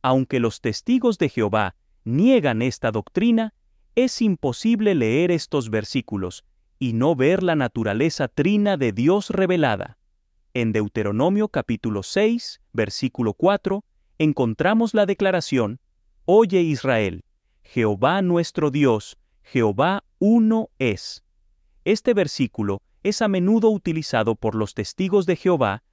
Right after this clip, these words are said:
para negar la Trinidad, afirmando que Dios es uno solo, y por lo tanto, no puede ser tres personas. Sin embargo, la unidad de Dios en la Trinidad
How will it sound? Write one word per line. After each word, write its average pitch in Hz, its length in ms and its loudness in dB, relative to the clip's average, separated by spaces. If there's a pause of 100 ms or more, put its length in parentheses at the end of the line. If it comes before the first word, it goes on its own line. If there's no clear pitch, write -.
(180)
para 131 220 0
negar 123 480 0
la 226 120 0
Trinidad, 156 540 0 (280)
afirmando 139 680 0
que 113 160 -4
Dios 175 400 0
es 190 240 -2
uno 226 200 2
solo, 101 400 -2 (360)
y 123 120 -4
por 113 240 -2
lo 101 140 -2
tanto, 208 500 0 (360)
no 151 240 0
puede 185 320 0
ser 180 280 0
tres 208 340 -2
personas. 104 720 -6 (480)
Sin 110 260 -4
embargo, 147 500 -2 (280)
la 143 200 2
unidad 139 400 0
de 190 200 -2
Dios 202 400 2
en 165 160 0
la 120 100 0
Trinidad 113 560 -2